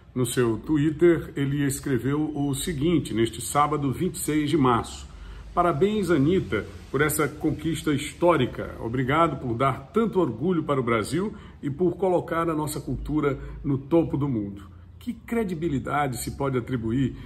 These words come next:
a um parlamentar com esse tipo de comportamento, com esse tipo de postagem? A cantora Anitta tornou-se, da manhã de sexta-feira, vinte e cinco, a primeira artista brasileira a alcançar o primeiro lugar do Spotify Global com a música Envolver,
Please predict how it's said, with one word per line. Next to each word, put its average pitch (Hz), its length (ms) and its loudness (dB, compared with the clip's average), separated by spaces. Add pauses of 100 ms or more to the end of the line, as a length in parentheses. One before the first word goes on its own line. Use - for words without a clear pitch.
(120)
a 123 80 -4
um 139 140 2
parlamentar 127 680 0
com 143 160 -2
esse 151 220 -2
tipo 151 320 -4
de 139 80 -2
comportamento, 117 720 -2
com 131 120 -2
esse 147 200 -2
tipo 139 260 -4
de 135 100 -2
postagem? 131 800 -6 (400)
A - 80 -8
cantora 180 380 0
Anitta 127 420 0 (300)
tornou-se, 131 540 2
da 110 100 -4
manhã 117 380 2
de 110 100 -4
sexta-feira, 117 600 -2
vinte 120 260 -4
e - 40 -10
cinco, 143 400 -2 (260)
a 139 100 -8
primeira 170 420 0
artista 147 440 -4
brasileira 143 760 -2 (220)
a 127 80 -4
alcançar 131 580 0
o 131 60 -2
primeiro 160 600 2
lugar 139 400 0
do 135 100 0
Spotify 127 600 -4
Global 113 500 0 (200)
com 131 100 -2
a 120 80 4
música 123 520 0 (200)
Envolver, 165 680 2